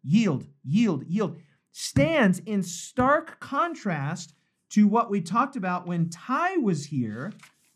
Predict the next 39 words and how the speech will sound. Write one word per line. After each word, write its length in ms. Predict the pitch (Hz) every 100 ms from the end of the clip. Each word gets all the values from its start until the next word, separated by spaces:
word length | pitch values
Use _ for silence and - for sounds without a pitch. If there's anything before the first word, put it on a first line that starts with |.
| _
Let 100 | -
me 60 | 262
just 180 | 311 226
read 220 | 247 254
this 180 | 240 208
to 100 | 214
you. 280 | 208 285 156
Let 120 | 190
me 80 | 262
remind 720 | 226 185 170 170 247 285 202
you. 460 | 139 110 110 170 - _ _ _ _ _ _ _ _ _
Uh, 500 | 160 156 156 156 151 151
let's 120 | 165
see, 80 | 160
I'm 80 |
going 120 | 123 143
back 160 | 139
a 40 | 147
little 140 | 165
too 100 | 170
far. 200 | - 131
Repentance 540 | 123 135 220 294 294
chapter, 320 | - 269 202 160
listen 240 | 220 349
to 100 | 339
this. 280 | 254 113 - _ _ _
Listen 640 | - 143 233 254 - 311 294 -
to 480 | - 262 190 151 147 147
the 240 | 147 151 -
tension 680 | - - 269 254 - 151 123
here. 320 | 117 127 80 _ _ -
You 100 | 113
ready? 360 | 135 190 320 - _ _ _ _ _ _ _ _ _ _ _ _ _ -
Page 220 | 170 170
forty-two 760 | 180 202 233 233 285 240 151 170
of 140 | 139
Types 260 | 151 156 170
and 100 | 247
Symbols 420 | 196 160 233 -